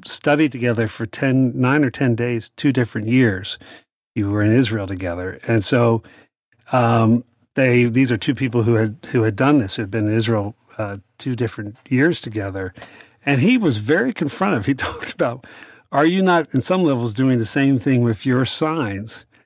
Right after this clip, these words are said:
You're, you know, are, is, is shaming the hate signs, you know, are you actually doing the marginalization to the people? Are you really doing?" And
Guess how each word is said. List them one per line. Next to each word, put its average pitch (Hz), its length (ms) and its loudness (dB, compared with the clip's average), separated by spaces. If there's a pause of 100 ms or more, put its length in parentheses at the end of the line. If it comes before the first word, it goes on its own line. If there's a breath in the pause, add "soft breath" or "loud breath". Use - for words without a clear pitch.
You're, 123 380 0
you 135 100 -4
know, 110 160 -4
are, 113 220 -2 (300)
is, 131 340 -2
is 127 140 0
shaming 156 840 0 (300 soft breath)
the 131 100 0
hate 170 240 -2
signs, 110 720 -2 (580)
you 135 120 0
know, 104 180 0
are 110 120 2
you 135 160 2
actually 143 300 -2
doing 135 300 0
the 123 80 0
marginalization 123 880 -2
to - 100 -8
the 110 100 -6
people? 123 360 -2
Are 104 80 0
you 113 120 -2
really 117 220 -2
doing?" 151 220 -8
And 147 200 2